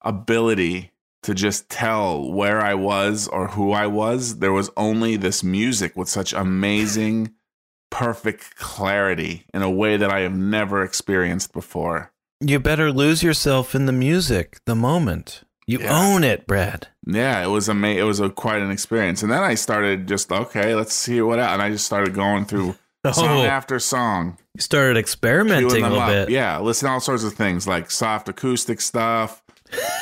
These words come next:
Speaker 1: you know.
Speaker 2: <laughs> Wait, give me an
Speaker 1: techno.
Speaker 2: example of a soft
Speaker 1: Yeah.
Speaker 2: acoustic
Speaker 1: Well, I
Speaker 2: artist.
Speaker 1: just mean, like, The National, for example, right? I
Speaker 2: That's
Speaker 1: know it wasn't,
Speaker 2: soft
Speaker 1: like,
Speaker 2: acoustic?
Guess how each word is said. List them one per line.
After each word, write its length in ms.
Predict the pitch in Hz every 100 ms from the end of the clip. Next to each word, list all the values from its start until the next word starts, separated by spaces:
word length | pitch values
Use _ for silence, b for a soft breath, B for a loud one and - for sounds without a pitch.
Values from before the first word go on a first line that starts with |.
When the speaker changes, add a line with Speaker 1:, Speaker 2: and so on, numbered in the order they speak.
| -
Speaker 1:
you 100 | 104
know. 420 | 104 101 101 98 _
Speaker 2:
<laughs> 80 | -
Wait, 220 | 247 -
give 120 | 220
me 60 | 226
an 80 | 202
Speaker 1:
techno. 40 |
Speaker 2:
example 680 | 165 143 170 170 156 147 135
of 240 | - 143 127
a 80 | 117
soft 400 | - 135 139 127
Speaker 1:
Yeah. 40 |
Speaker 2:
acoustic 500 | 107 131 127 - 110
Speaker 1:
Well, 160 | 180 92
I 120 | 95
Speaker 2:
artist. 200 | 92 90
Speaker 1:
just 20 |
mean, 120 | 214 175
like, 180 | 151 143
The 80 |
National, 540 | 123 113 104 - 85 87
for 180 | - 85
example, 520 | 80 85 82 - 80
right? 220 | 95 101
I 40 | -
Speaker 2:
That's 240 | 143 -
Speaker 1:
know 60 | 120
it 20 |
wasn't, 160 | 110
Speaker 2:
soft 100 | 107
Speaker 1:
like, 120 | 117 117
Speaker 2:
acoustic? 680 | 120 110 123 - 277 -